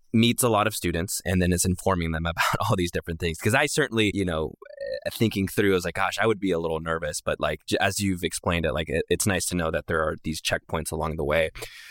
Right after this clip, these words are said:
Um, another thing that you mentioned that I think is kind of, I see it as important to know is, like, eh, this idea of kind of building a relationship, especially when you obviously get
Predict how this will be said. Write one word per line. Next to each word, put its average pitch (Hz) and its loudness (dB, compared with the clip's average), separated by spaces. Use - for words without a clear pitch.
Um, 85 2
another 143 4
thing 175 2
that 139 4
you 120 4
mentioned 107 2
that 85 2
I 90 2
think 101 -2
is 90 -4
kind 98 0
of, 87 -2
I 160 4
see 151 4
it - 6
as 104 2
important 95 -2
to 107 -2
know 85 2
is, 95 2
like, 104 4
eh, - -2
this 104 2
idea 98 4
of 95 0
kind 92 -2
of 87 -4
building 117 4
a - 4
relationship, 80 0
especially 107 0
when 95 2
you 85 0
obviously 87 -2
get 82 0